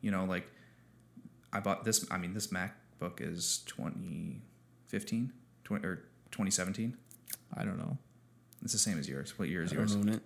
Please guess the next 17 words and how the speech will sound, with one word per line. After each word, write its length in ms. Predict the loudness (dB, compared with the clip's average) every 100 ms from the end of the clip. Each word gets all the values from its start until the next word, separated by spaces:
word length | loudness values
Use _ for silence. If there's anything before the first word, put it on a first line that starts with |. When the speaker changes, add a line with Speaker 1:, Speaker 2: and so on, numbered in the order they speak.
| -8
Speaker 2:
Twenty 300 | -2 2 4
sixteen. 680 | 2 0 0 0 0 0 0
Speaker 1:
Twenty 220 | 0 0
sixteen? 460 | 0 -2 -2 0 0 -2
Okay. 320 | -2 -4 -4 -10 -20 -20 -20 0
Um, 100 | 4
I 60 | 6
don't 80 | 6
Speaker 3:
Twenty 220 | 6 4
fourteen 500 | 6 6 8 6 6
Speaker 1:
know. 100 | 6
Speaker 3:
over 120 | 4
here. 340 | 2 4 4 2 -2 -18 -4
Speaker 1:
Yeah, 280 | 0 0 -2 -8 -10 0
rocking 340 | 4 4 2
it. 120 | 6
But 280 | 8 8 4